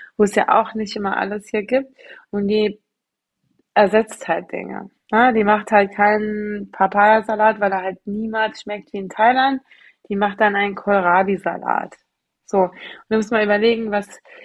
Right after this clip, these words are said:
was gibt mir die Konsistenz oder was gibt mir einen ähnlichen Geschmack, wie zum Beispiel der Kaktus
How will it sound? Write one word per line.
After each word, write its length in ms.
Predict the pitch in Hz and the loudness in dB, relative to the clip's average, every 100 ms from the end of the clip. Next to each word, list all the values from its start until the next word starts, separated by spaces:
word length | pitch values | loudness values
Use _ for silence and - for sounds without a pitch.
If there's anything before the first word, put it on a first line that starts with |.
| - - | -14 0
was 260 | 214 214 - | 2 2 -4
gibt 240 | 254 - | -6 -2
mir 140 | 233 | -2
die 120 | 202 190 | 0 -4
Konsistenz 1000 | 208 196 190 - - 240 294 320 294 | -4 -6 -8 -16 -2 0 2 -2 -6
oder 160 | 220 196 | -10 -10
was 140 | 185 | -10
gibt 200 | - 208 | -8 -6
mir 100 | 208 | -2
einen 180 | 202 196 | -2 -2
ähnlichen 540 | - 214 214 196 190 180 | -2 -4 -4 -10 -12 -14
Geschmack, 680 | - - 214 269 320 - _ _ _ _ _ _ - | -14 -8 0 0 0 -10 _ _ _ _ _ _ -4
wie 160 | 208 196 | -4 -2
zum 180 | 208 | -2
Beispiel 380 | 202 202 196 202 | 0 0 0 2
der 160 | 185 185 | 4 2
Kaktus 680 | 208 254 254 - 240 220 | 2 0 0 -6 -6 -6